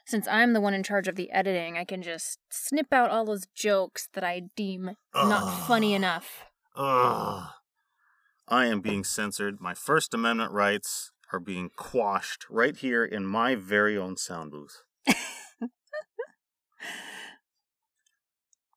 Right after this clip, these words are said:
Speaker 1: So this was obviously a stage one church.
Speaker 2: Mm-hmm.
Speaker 1: Very simplistic thinking about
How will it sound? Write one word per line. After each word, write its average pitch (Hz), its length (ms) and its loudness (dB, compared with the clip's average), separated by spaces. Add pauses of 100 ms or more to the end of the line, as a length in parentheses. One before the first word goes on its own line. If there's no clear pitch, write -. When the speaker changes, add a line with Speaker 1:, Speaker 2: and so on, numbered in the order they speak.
(540)
Speaker 1:
So 294 120 2
this 320 180 2
was 285 140 2
obviously 190 760 2
a 175 80 -4
stage 180 400 -6
one 180 280 -4
church. - 760 -6 (720)
Speaker 2:
Mm-hmm. 80 280 -12 (100)
Speaker 1:
Very 190 480 -6
simplistic 190 640 -6
thinking 165 520 -14
about 160 420 -8